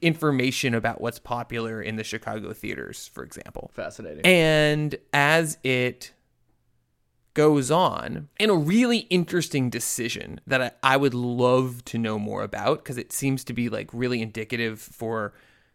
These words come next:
Speaker 1: the shape of the music industry going forward, they continue to track, like, performances, I mean, and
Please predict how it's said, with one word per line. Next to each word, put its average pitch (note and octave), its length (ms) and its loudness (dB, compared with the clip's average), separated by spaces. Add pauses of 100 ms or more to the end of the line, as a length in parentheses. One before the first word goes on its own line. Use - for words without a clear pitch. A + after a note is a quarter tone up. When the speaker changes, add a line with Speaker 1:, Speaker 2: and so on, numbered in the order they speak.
(120)
Speaker 1:
the B2+ 120 2
shape C3+ 540 4
of A#2 140 2
the A#2 100 0
music A2+ 340 -2
industry A2 360 -6
going G#2+ 260 -8
forward, D#3 460 -4 (800)
they D3+ 280 4
continue E3+ 1200 0
to C#3+ 140 -2
track, B2 640 -2 (720)
like, - 300 -18
performances, F3 1700 -6
I C#3 100 4
mean, B2+ 360 0
and A#2+ 240 -2